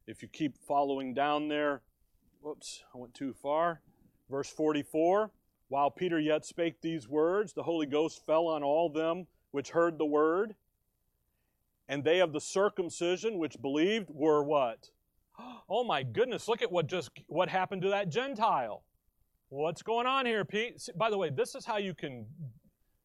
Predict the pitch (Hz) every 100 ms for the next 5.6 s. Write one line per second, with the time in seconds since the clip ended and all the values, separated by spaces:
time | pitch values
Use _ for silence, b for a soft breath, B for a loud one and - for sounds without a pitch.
0 | _ 165 233 175 135 110 160 220 214 175
1 | 196 190 - 190 190 185 160 _ - 175
2 | 175 156 160 147 160 170 - 131 120 147
3 | 135 123 139 117 90 _ - - _ _
4 | _ _ _ _ _ _ - 147 165 147
5 | - 208 247 208 175 165